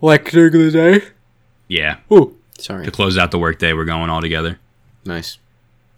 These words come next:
Speaker 2: But imax, they didn't have any times until nine P M.
Speaker 1: Mm. So you're seeing it in regular format?
Speaker 2: Yeah, but we're going to a different theater than the one you and I go to, and it has
Speaker 1: Mm-hmm.
Speaker 2: reclining seats, so.
Speaker 1: That's awesome, dude.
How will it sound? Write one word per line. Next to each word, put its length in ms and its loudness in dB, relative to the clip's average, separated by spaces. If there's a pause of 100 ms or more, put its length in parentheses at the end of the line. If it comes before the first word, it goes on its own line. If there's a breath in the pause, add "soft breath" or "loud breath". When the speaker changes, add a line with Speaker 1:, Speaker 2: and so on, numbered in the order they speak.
(120)
Speaker 2:
But 140 -6
imax, 500 -2
they 100 -2
didn't 120 0
have 100 0
any 140 0
times 320 0
until 440 -4
nine 300 2
P 180 -6
M. 220 -4 (640)
Speaker 1:
Mm. 340 -12 (760)
So 160 -6
you're 160 0
seeing 260 -6
it 80 -4
in 140 -10
regular 360 0
format? 440 -2 (760)
Speaker 2:
Yeah, 240 2
but 120 -2
we're 120 -2
going 220 0
to 100 -2
a 60 2
different 260 -2
theater 240 2
than 140 -6
the 80 -4
one 120 -2
you 140 -2
and 80 -6
I 100 -2
go 180 0
to, 320 -2 (140)
and 140 -6
it 60 -2
has 120 -2
Speaker 1:
Mm-hmm. 100 -6
Speaker 2:
reclining 340 -4
seats, 500 -8
so. 320 -10 (3250 loud breath)
Speaker 1:
That's 180 -12
awesome, 340 -8
dude. 180 -10